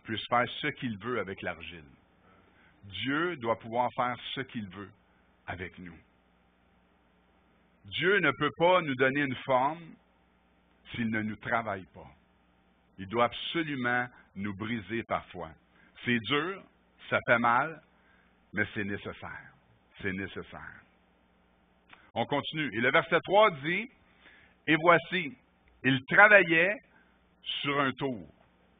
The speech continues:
Il voit le potier travailler sur un tour. Pour le potier, sur un tour, euh, je regardais les images, et lorsque vous regardez un potier qui fait des poteries et tout, une chose que ça prend continuellement pour le potier,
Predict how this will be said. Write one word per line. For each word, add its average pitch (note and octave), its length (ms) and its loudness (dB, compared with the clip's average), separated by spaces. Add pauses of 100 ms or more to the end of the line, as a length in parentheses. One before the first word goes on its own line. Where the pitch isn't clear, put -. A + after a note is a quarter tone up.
(960)
Il A#2+ 160 2
voit F#3 220 2
le G3+ 100 4
potier E3 460 0
travailler D3 540 2 (120)
sur C3 160 -2
un B2 140 0
tour. A2 500 -8 (720)
Pour F3+ 140 4
le G3 180 8
potier, F#3+ 440 2
sur D#3 220 -2
un C#3+ 140 2
tour, G3 580 0
euh, B2+ 160 6
je B2+ 60 4
regardais C3 380 4
les C#3 180 -2 (100)
images, B2+ 440 4
et A2+ 80 -4
lorsque B2+ 220 -4
vous A2+ 120 -8
regardez A#2+ 400 0
un A#2+ 160 0
potier A#2 300 -6
qui - 80 -16
fait B2 120 -4
des A2 120 -4
poteries A2 420 -6
et G#2+ 60 -8
tout, C#3 200 -12 (440)
une A2+ 120 -6
chose F3+ 340 0
que C3+ 120 -2
ça A#2+ 220 2
prend C3 160 2 (160)
continuellement D3 800 -2
pour B2 140 -10
le A2 160 -2
potier, B2 500 -8